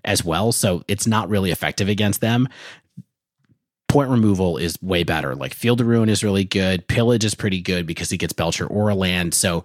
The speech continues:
you get to do that kind of stuff. So I don't think you can really run Blood Moon against them and think you're gonna get them. Just something to think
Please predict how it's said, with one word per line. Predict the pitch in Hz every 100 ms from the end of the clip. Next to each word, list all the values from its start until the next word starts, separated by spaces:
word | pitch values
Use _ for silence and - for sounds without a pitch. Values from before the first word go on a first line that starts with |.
| - - -
you | 101 117
get | 127
to | 113
do | 92 98 95 92 87 - _
that | - 85
kind | 98
of | 78
stuff. | - 82
So | - 80
I | 53
don't | 127 131
think | 117
you | 110
can | 98 98
really | 90 87
run | 80 76
Blood | 87 80
Moon | 80 73
against | 71 71 -
them | 64
and | 64
think | 78 69
you're |
gonna | - 50 - _
get | - -
them. | - - - _ _
Just | 95 - -
something | - 95
to | 85
think | 87